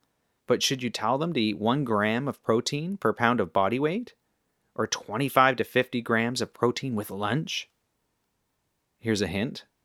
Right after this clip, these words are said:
No. Many clients don't even know which foods have protein in them,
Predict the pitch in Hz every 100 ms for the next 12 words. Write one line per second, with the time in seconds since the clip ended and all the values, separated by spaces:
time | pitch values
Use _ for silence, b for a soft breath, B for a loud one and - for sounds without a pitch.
0 | _ _ 113 123 98 - - _ b b
1 | b b - 160 165 160 156 147 123 -
2 | 139 143 131 123 117 117 123 175 - -
3 | 101 98 107 - 117 113 117 110 165 131
4 | 87 87